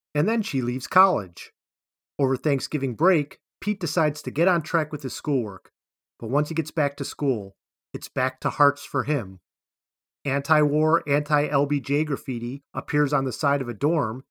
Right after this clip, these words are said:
and the obvious suspect is Stokely Jones. But despite most of the dorm laughing at his misfortune when Stokely slips and falls into a puddle of water,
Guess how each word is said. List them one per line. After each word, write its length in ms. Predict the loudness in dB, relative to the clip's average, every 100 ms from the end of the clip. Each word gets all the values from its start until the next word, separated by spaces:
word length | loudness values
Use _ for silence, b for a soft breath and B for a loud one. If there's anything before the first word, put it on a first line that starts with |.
| _ _ _ -6
and 100 | -4
the 120 | -2
obvious 440 | 4 4 4 0 2
suspect 600 | 0 0 -4 -6 -4 -10
is 140 | -8
Stokely 420 | -2 0 0 -2
Jones. 640 | -2 -2 -2 -8 -16 -20 _ _ _ _
But 120 | -8 -6
despite 460 | -12 2 2 4
most 260 | 4 4 2
of 80 | -2
the 80 |
dorm 300 | 2 2 2
laughing 420 | 2 0 0 -2 0
at 80 |
his 140 | -2 0
misfortune 680 | -4 -2 0 0 0 -6 -6
when 120 | -8
Stokely 480 | -4 -2 0 -2 -6
slips 560 | -6 -2 0 -2 -8
and 200 | -10 -10
falls 320 | -2 0 2
into 220 | -2 -4 -6
a 60 |
puddle 340 | -4 -4 -2 -2
of 100 | -2
water, 500 | 0 0 0 -8